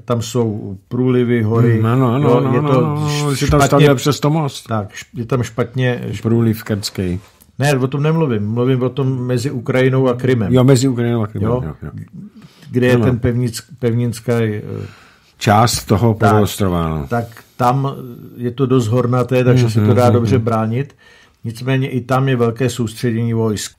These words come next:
Speaker 1: A v souvislosti s tím, co jsem ti ukazoval tady, ty raketomety
Speaker 2: Ano,
Speaker 1: a to,
Speaker 2: ano.
Speaker 1: tak je to jednoznačně vidět, že ten pěšák, ten ukrajinský pěšák půjde nejenom proti Doněcku a Lugansku, ale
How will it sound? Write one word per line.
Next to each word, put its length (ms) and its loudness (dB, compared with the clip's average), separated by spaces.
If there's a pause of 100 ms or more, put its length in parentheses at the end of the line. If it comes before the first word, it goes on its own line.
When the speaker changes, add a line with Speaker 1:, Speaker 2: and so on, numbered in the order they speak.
(120)
Speaker 1:
A 220 -4 (520)
v 80 -20
souvislosti 680 0
s 120 -8
tím, 240 -2
co 160 -8
jsem 180 -2
ti 100 -4
ukazoval 520 0
tady, 360 -4 (760)
ty 280 -8
raketomety 560 -2
Speaker 2:
Ano, 160 2
Speaker 1:
a 40 -2
to, 160 0
Speaker 2:
ano. 100 -2 (220)
Speaker 1:
tak 180 -6
je 80 2
to 100 0
jednoznačně 1080 0
vidět, 280 0
že 260 0 (840)
ten 260 -2 (200)
pěšák, 640 0
ten 140 -6
ukrajinský 580 -2
pěšák 600 -2 (240)
půjde 240 2
nejenom 340 0
proti 340 -4
Doněcku 540 -4
a 40 0
Lugansku, 600 -4
ale 180 -4